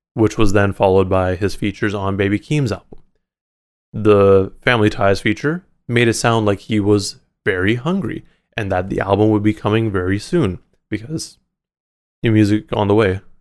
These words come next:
Um, but just be patient, brother. But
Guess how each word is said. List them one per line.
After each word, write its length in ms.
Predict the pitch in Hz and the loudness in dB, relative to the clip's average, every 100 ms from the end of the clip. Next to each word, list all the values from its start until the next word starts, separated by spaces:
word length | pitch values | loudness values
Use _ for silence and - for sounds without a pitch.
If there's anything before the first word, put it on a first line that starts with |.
| _ - | _ 0
Um, 360 | 117 98 92 | 2 2 2
but 300 | 98 95 - _ _ _ _ _ _ _ _ _ - | 2 2 -2 _ _ _ _ _ _ _ _ _ -18
just 300 | - - - | -12 -12 -6
be 100 | 117 | -2
patient, 340 | 123 110 101 | 0 0 -2
brother. 320 | 92 95 107 - _ - | -2 -2 -4 -10 _ 0
But 300 | 117 - | 0 0